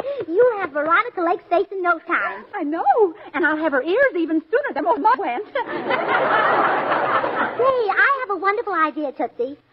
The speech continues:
Speaker 1: I'll call Veronica and tell her to come right over.
Speaker 2: What for?
Speaker 1: Well, so we can tell how we're doing. I'll stand you both side by side,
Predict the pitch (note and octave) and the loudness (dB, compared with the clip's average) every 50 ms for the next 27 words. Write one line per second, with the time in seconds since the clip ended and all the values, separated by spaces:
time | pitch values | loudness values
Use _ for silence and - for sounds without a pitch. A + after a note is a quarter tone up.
0 | _ - - - D#4+ E4 F4 - - - A#4+ B4 C5 A#4 D#4+ F#4 D#4+ C#4+ B3+ B3 | _ -20 -10 -2 -2 -2 -2 -2 -2 0 2 2 2 2 2 0 2 2 2 2
1 | B3 - C#4+ D4+ D4+ B3+ - F4+ F#4+ G4 F4 E4 - D#4 E4 D4 C#4 D4 F4+ F4+ | 0 -2 -2 -2 -2 -2 0 0 0 0 0 -2 -6 -8 -6 0 0 0 2 2
2 | E4+ D#4 C4 A3 G3+ E3+ - _ _ - D4+ D4 - - B4 D5 F5+ G5 E5 G4+ | 2 2 0 -2 -8 -16 -18 _ _ -4 -4 -4 -4 -4 -4 -2 -2 0 0 0
3 | C4 G3 E3+ D#3+ D#3 - - - - A#4+ B4 - B4 B4+ - G#4+ - G#4+ F#4+ - | -2 -2 -6 -10 -14 -16 -8 -2 0 0 0 2 0 2 2 2 -2 -2 0 0
4 | A#4 A#4+ G4+ G#4 G4+ G4 G#4 G4 - A#4 B4+ C5 C5 A4+ D4+ - F4+ E4 _ _ | 0 0 2 2 2 2 0 0 4 4 6 6 4 2 0 -4 -10 -16 _ _
5 | _ _ - - - C#4+ C#4+ C#4 - F4+ D4 C4+ C4 B3 A#3 - D4+ G#4 G#4+ - | _ _ -14 -4 0 0 0 2 2 0 0 0 0 -2 0 0 2 0 0 -2
6 | - E4+ C#4+ D#4 - F4 E4+ F4 - - C4+ G#3+ G3+ G3 A3 | -4 -4 -4 -4 -4 -4 -6 -6 -6 -8 -8 -6 -6 -8 -10